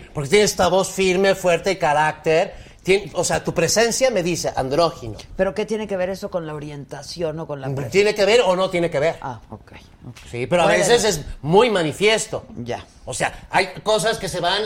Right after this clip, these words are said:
Speaker 1: alimentando. Las mismas madres, ¿no? De repente ven a la, a la niña y dicen, "Bueno, pues como la Angelina,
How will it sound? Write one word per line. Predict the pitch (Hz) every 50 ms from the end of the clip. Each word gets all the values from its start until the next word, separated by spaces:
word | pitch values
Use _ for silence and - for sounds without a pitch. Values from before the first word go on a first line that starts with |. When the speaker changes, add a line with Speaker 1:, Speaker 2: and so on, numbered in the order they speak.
| 214 -
Speaker 1:
alimentando. | 170 170 175 170 170 170 165 170 165 160 160 160 - 185 214 262 294 294 247 185 - - - - -
Las | 196 202 226
mismas | 269 302 302 294 262 226 214
madres, | 220 226 254 294 320 311 269 214 196 208 226
¿no? | 247 285 311 311 269
De | 208 214
repente | 202 196 - 233 226 247 233
ven | 233 233
a | 233 214
la, | 202 175 165
a | 165
la | 170
niña | 175 214 247 262 254 233 202
y |
dicen, | 185 165 196 190 185
"Bueno, | 226 262 262 202
pues | 156 151 -
como | 160 147 151 147
la | 113
Angelina, | 104 - 156 156 170 214 240 233 202